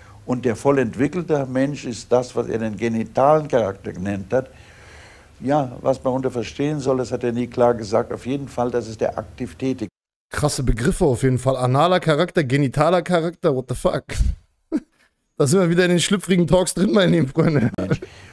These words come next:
Speaker 1: Freud hat selbst eine der scharfsten Kritiken an der bürgerlichen Gesellschaft gegeben, ohne es zu wissen.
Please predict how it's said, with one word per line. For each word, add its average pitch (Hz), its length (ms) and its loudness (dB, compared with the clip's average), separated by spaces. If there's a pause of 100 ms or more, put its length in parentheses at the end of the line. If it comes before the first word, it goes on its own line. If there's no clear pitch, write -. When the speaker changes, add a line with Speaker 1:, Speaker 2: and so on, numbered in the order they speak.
(100)
Speaker 1:
Freud 143 340 2
hat 151 220 0
selbst 143 420 0
eine 131 220 2
der 127 120 -2
scharfsten 143 560 -2
Kritiken 131 520 -6
an 127 80 -2
der 123 80 -2
bürgerlichen 117 480 -4
Gesellschaft 113 640 -8
gegeben, 92 440 -8
ohne 110 240 -4
es 95 140 -8
zu 101 160 -6
wissen. - 320 -6